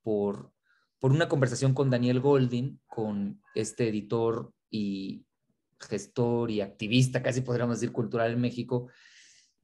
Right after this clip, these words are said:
que yo colaboraba con él en la Biblioteca Vasconcelos y a él le gustaba mucho Huckleberry Finn y a mí también. Yo había hecho mi, mi ensayo final del máster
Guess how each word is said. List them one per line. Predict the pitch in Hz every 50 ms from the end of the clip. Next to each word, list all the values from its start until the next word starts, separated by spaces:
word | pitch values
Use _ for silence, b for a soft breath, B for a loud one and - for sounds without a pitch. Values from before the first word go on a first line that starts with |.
| _ -
que | - 143 135 135 131 131 131 127 127 127 127 127
yo | 135 139
colaboraba | 143 151 143 131 131 131 131 135 131
con | 135 127 127
él |
en | 131 131
la | 127
Biblioteca | 120 113 113 117 - 127 127 131
Vasconcelos | 127 123 123 127 131 127 123 127 - 147 139 131 127 131 131 127 - - _ _ -
y | 117 117 117 117
a | 113 113 113
él | 120 123
le | 127
gustaba | 117 117 - - 123 117 113
mucho | 120 117 - - 120 123
Huckleberry | 120 123 - 120 110 117 117 117 113
Finn | - - 127 120 120 120
y | 117 107
a | 101
mí | 104 107 104
también. | - 113 113 113 120 120 117 117 113
Yo | 113 110
había | 104 107 107
hecho | - - 110
mi, | 107 107 101 101 98 95 - _ _ _ _ _ _ _ _ _ _
mi | - 110
ensayo | 104 - 113 120 120
final | 123 120 107 107 110 110 110 113
del | 117 113 113 110 107 101 98
máster | 104 110 113 113 - - - 120 113 113 110